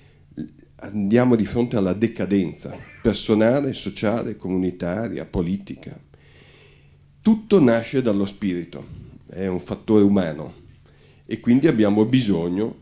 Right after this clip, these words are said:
di persone, esempi, che sappiano andare lì dove scendono le gocce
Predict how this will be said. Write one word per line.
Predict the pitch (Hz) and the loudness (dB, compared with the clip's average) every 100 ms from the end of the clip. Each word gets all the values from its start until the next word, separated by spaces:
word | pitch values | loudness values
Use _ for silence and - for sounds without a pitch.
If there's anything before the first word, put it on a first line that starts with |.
| - | -20
di | 85 87 78 78 | -14 -10 -10 -10
persone, | - 92 - 92 82 87 - | -10 -8 -6 -4 -4 -6 -10
esempi, | - 87 78 78 80 110 151 - _ _ _ _ _ | -8 -6 -6 -8 -10 -10 -10 -14 _ _ _ _ _
che | - 101 107 - - - _ | -6 -2 -2 -8 -20 -20 _
sappiano | - - 98 - 107 113 117 | -10 -8 -8 -2 0 0 0
andare | 101 95 90 85 80 | -2 -2 -2 -4 -4
lì | 104 120 117 - | 2 2 2 -4
dove | - 85 87 | -14 -8 -8
scendono | 82 - 98 98 98 92 | -6 -2 0 2 0 0
le | 92 | 0
gocce | 98 110 101 - - 98 101 | 2 4 2 -2 -2 -2 -4